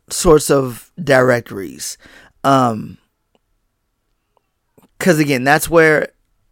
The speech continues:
it's, it's playing with your budget. It's one of those, like, "Oh, I need a D J," but basically, "I need a D J for two hundred fifty dollars."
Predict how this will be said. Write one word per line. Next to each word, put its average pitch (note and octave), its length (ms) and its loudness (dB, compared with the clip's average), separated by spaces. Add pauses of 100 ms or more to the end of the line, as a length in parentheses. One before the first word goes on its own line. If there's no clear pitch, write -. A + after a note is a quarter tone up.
it's, - 280 -6 (140)
it's B2 200 -12
playing A3+ 240 2
with F3 140 -2
your D3 80 2
budget. C3 360 2 (260)
It's D3 100 -4
one F3+ 100 4
of - 20 6
those, D#3+ 80 2
like, D#3 120 0
"Oh, C#3+ 180 6
I C#3+ 40 4
need D3 140 0
a C3 60 2
D D#3 160 0
J," C#3 160 2
but C3 140 -2
basically, C#3 300 0
"I C#3 60 -2
need C#3+ 140 0
a B2+ 80 -4
D C3 100 -2
J B2+ 120 -2
for B2 100 -10
two C3+ 120 -2
hundred C3 160 2
fifty A#2+ 180 -8
dollars." - 400 -10